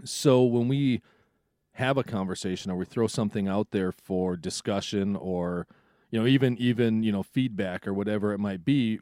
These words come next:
we know and we can trust where that's coming from. Versus when you put it out up to your friends or just general people out online, I mean, it could be Twitter, Facebook, Instagram, whatever, you're just gonna get flooded by who knows what.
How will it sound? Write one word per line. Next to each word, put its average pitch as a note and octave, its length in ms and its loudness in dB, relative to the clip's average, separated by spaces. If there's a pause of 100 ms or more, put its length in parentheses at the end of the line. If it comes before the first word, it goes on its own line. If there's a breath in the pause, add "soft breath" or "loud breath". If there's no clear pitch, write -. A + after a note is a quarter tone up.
we C#3 300 2
know C3+ 320 4
and B2+ 100 2
we A#2 100 0
can G2+ 160 -2
trust A#2 440 -4
where G#2+ 320 -4
that's G2+ 240 -6
coming A#2 320 -4
from. E2+ 380 -6 (420 soft breath)
Versus B2+ 340 2
when D3 100 2
you E3 80 2
put F#3+ 180 2
it D3+ 120 2
out A#2 240 2
up A2 220 -4
to - 140 -10
your G2 120 -4
friends G#2+ 320 -4
or G#2 80 0
just G2 240 -6
general G2+ 360 -4
people G#2 460 -4
out F#2 100 -4
online, G2 640 -4 (520)
I - 20 -6
mean, A2+ 140 0
it A2 80 -4
could C3+ 120 -2
be B2+ 100 -2
Twitter, G#2+ 340 -4
Facebook, G2+ 440 -4
Instagram, G2+ 460 -4
whatever, G#2 420 0
you're G#2+ 200 0
just F#3 180 2
gonna D3 140 -2
get B2 160 -2
flooded A2 460 -4
by F#2+ 320 -2
who C3+ 240 2
knows G#2 360 0
what. D2+ 200 -14